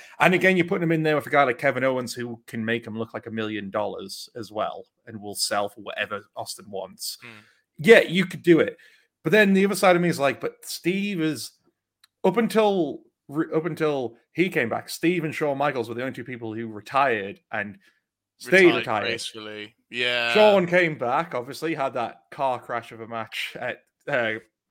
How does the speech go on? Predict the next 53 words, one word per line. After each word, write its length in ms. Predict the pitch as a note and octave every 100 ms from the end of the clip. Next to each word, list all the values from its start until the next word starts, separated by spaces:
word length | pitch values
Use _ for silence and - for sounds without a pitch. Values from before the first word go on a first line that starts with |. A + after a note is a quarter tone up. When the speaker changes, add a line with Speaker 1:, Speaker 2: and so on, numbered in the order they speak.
| _ -
Speaker 1:
at 120 | B2
the 80 | A#2
Saudi 420 | - A#2 A2 G#2+
show. 440 | - G2+ G2 A2 _ _ _ _ _ _ _ _ _
That 180 | G#3+ A#3+
only 140 | C4+
really 220 | C#4 C4 B3
leaves 220 | A#3 F3+
Steve 220 | G3+ A3+
as 80 | D#3+
the 100 | E3+
only 120 | E3+
guy 220 | E3+ E3
who's 220 | D3 B2+ A#2+
retired 580 | A#2 D3 D#3+ A#2 G#2+ -
and 300 | G#2+ G#2+ G#2
stuck 340 | - - D3 -
to 120 | B2
his 120 | A2
word. 280 | A2 D3+ C3
And 100 | A2
he's 460 | B2+ C3 B2 A2+ -
said 360 | - - B2+ D#3
for 120 | -
years 280 | A#2+ C3+ A#2+
that, 100 | A#2
like, 300 | A2+ A2+ - _ _ _ _ _ _ _ _ -
even 180 | G3
though 100 | G3 F3
there's 120 | D3+
been 180 | E3+ D3
the 100 | -
odd 200 | C#3 B2+
temptation, 520 | C#3 A#2+ D#3 - A#2
he's 260 | C3 A#2+
been 260 | - - A2+
happy 320 | G#2+ C3 C#3
to 80 | A#2
walk 240 | A#2 B2 A#2+
away 160 | A#2
when 140 | A2 G#2
he 60 |
did 240 | G2+ A#2+ A#2+
'cause 100 | A2
he 80 |
was 140 | G#2 G2+
banged 420 | - A#2 A2+ G#2+
up, 240 | A2+ A#2
he 120 | A#2 G#2
was 200 | G#2+ -
hurt, 420 | A#2 A#2+ A#2 A#2
but 140 | - G#2+
he 300 | A2 G#2